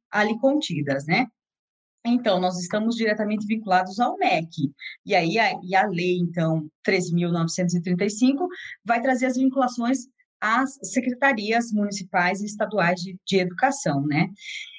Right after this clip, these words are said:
É, n-, na, n-, no Brasil, a inserção do,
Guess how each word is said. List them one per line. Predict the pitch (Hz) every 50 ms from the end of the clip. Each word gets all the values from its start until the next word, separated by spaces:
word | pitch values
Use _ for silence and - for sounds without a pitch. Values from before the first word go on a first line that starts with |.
| - _ -
É, | 220 240 247 247 262 254 - - - -
n-, | - 262 269 269 - - - -
na, | - 262 262 269 285 320 381 453 453 381 247 - - - -
n-, | 190 185 196 202 214 214 220 226 233 240 233 233 - _ _ _ _ _ _ _ _ _ _ _ _ _ _ _
no | - 254 311 381 370
Brasil, | 403 381 285 247 202 170 165 175 220 262 339 349 269 -
a | 156 190
inserção | 226 233 - 226 220 - - 233 233
do, | 240